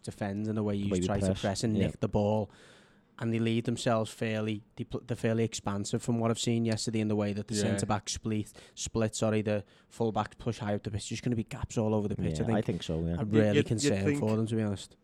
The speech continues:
Speaker 3: you'd think that he, he's got a, he might have a bit of Barham Lampard to maybe try and
Speaker 1: Well, Kante's gonna start, isn't he? He
Speaker 3: Yeah,
Speaker 1: did, he didn't
Speaker 3: he
Speaker 1: play.
Speaker 3: didn't st-,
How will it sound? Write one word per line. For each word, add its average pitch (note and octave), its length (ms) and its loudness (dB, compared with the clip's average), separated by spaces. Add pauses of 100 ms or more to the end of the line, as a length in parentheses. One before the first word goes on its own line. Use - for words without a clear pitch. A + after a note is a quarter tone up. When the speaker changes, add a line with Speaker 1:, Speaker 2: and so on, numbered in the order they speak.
Speaker 3:
you'd C3 180 -4
think C3+ 300 -4
that A#2+ 220 -2 (520)
he, - 180 -12
he's A2+ 220 -8
got A2 280 -2
a, - 40 -10
he A#2 100 -8
might A2 220 -2
have A#2 120 -2
a A2 40 0
bit G#2 160 0
of G2 80 -4
Barham G2+ 320 -2
Lampard G#2+ 480 0
to F#2 320 -2
maybe F#2+ 300 -2
try F#2 220 -4
and F2+ 200 -6
Speaker 1:
Well, D#3+ 120 6
Kante's D#3 500 6
gonna A2 160 0
start, G2+ 400 -4
isn't A2 120 -2
he? A2+ 120 2
He G#2+ 60 6
Speaker 3:
Yeah, G2 180 4
Speaker 1:
did, F#2 80 6
he - 60 2
didn't B2+ 80 4
Speaker 3:
he A#2 80 6 (100)
Speaker 1:
play. - 100 8
Speaker 3:
didn't G#2+ 60 2
st-, - 140 -8